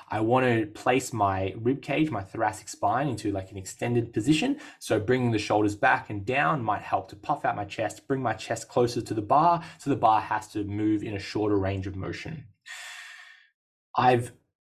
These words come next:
dabbled in using this cue for activities like squats and deadlifts to help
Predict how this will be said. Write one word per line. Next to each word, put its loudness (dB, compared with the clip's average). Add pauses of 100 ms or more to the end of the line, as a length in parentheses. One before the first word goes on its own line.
(240)
dabbled 8
in 6
using 4
this 4
cue 2 (200)
for 4
activities -4
like 2
squats -2
and -10
deadlifts -4
to -2
help -2